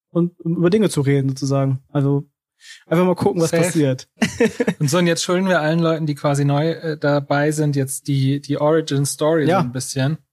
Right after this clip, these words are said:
Speaker 1: Wie bist du
Speaker 2: Mhm.
Speaker 1: zur Musik gekommen?
Speaker 2: Ja.
Speaker 1: Sag mal so.
Speaker 2: Ja, voll. Ähm, <laughs> ich bin halt, ich sag immer, äh, so, ich wurde in Interviews halt schon häufiger genau diese Frage gefragt und ich habe immer natürlich die gleiche standardisierte Antwort darauf.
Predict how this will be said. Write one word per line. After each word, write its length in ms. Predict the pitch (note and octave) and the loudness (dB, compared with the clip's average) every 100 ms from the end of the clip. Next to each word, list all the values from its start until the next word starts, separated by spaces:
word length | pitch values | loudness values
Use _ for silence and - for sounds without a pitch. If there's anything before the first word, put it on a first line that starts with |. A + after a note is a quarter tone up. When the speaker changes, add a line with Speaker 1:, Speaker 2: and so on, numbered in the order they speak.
| _ _ _ _ - | _ _ _ _ -2
Speaker 1:
Wie 120 | F#3+ | 0
bist 140 | - | 2
du 40 | D3+ | 0
Speaker 2:
Mhm. 60 | |
Speaker 1:
zur 120 | C3+ F3+ | 0 2
Musik 300 | D#3+ G3+ A#3+ | 2 0 0
gekommen? 340 | D#3+ D3+ B2+ | 0 0 0
Speaker 2:
Ja. 160 | A#2+ - - | -2 -8 -10
Speaker 1:
Sag 180 | - D#3+ | -4 0
mal 140 | D#3 | 0
so. 260 | D#3+ F#3 C3 _ - | 0 0 -2 _ -2
Speaker 2:
Ja, 180 | D3+ E3+ | 0 2
voll. 180 | F#3 C3+ - - | 0 -2 -14 -6
Ähm, 500 | E3 D#3+ D#3 D3+ D#3 - - | 0 2 2 0 -2 -4 -4
<laughs> 280 | - - - - - _ - A#3 A#3+ A#3+ | -4 -4 -10 -16 -20 _ -8 -4 -4 -4
ich 120 | - | -2
bin 200 | F3 D#3+ | 0 2
halt, 260 | F3+ E3+ - C#3 | 0 -2 -6 -6
ich 100 | C#3 | -2
sag 220 | F3 E3+ | 0 0
immer, 300 | F3 D3+ C#3+ | 0 0 0
äh, 200 | E3 E3 | -2 -6
so, 200 | D3+ D3 D#3 | -4 0 0
ich 300 | D3+ D3+ D#3 | 0 -2 0
wurde 160 | D#3 | 2
in 80 | C3+ | 2
Interviews 400 | D3+ E3 D3 C#3 | 0 2 0 0
halt 140 | C3+ - | -2 0
schon 120 | C3 | 0
häufiger 300 | C#3+ C#3+ B2+ | 0 0 -2
genau 240 | C3+ C3 | 2 2
diese 160 | C3 C3+ | 2 -2
Frage 380 | - C3+ C#3 C#3+ | 0 0 0 -2
gefragt 480 | C#3+ - D3+ C#3+ C3 | -4 0 -2 -2 -4
und 60 | B2 | -4
ich 100 | C3+ | -4
habe 160 | - | -2
immer 160 | C#3+ C3 | 0 2
natürlich 380 | B2+ - C#3+ - | 0 0 -4 -2
die 120 | C3 | -2
gleiche 320 | C3+ C3+ D#3 | 0 0 -2
standardisierte 680 | - B2+ B2 C3+ C3 C3+ C3+ | -2 0 0 0 0 0 0
Antwort 300 | C#3 C3+ C3 | 0 0 -2
darauf. 340 | A#2 A#2 C#3 | -2 0 -2